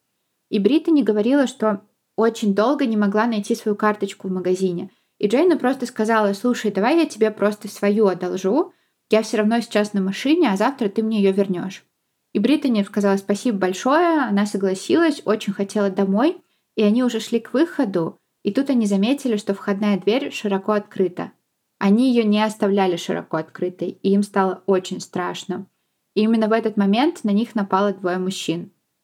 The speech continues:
Они зашли в магазин, видимо, пока девушки были сзади, искали вещи, и спрятались за вешалками.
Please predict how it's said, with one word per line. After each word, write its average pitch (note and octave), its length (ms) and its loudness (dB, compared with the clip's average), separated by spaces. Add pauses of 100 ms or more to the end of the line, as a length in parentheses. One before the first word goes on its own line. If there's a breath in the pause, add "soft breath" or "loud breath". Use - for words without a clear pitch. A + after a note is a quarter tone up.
(180)
Они G#3+ 220 2
зашли A#3 320 -2
в G#3 60 0
магазин, G3+ 560 2
видимо, G3 320 0
пока F#3+ 220 -2
девушки G3 380 0
были F#3 200 0
сзади, F#3 340 -2
искали F#3 320 -2
вещи, A#3+ 420 0
и A3+ 180 -2
спрятались G3+ 600 -2
за F#3+ 60 -2
вешалками. A3 840 -2